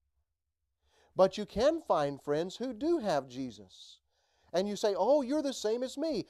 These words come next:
You have Jesus in your heart. Oh, good, I've got you as a friend. You're my friend. I love you."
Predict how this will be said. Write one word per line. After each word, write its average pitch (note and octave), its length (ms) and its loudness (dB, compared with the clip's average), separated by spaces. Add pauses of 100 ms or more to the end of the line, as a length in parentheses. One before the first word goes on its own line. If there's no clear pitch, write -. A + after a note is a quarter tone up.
(140)
You B3 140 0
have A3+ 280 0
Jesus D3+ 440 -6
in F3 100 -2
your A#3+ 160 -2
heart. D4+ 460 2 (400)
Oh, E4 460 10 (200)
good, C4+ 400 6
I've F#3+ 200 6
got B3 280 4
you B3+ 80 -2
as A#3+ 120 -4
a B3+ 100 0
friend. B3+ 540 0
You're D4+ 300 2
my F3+ 240 2
friend. A3+ 540 -2
I G#3+ 220 0
love D3+ 460 0
you." C3 360 -6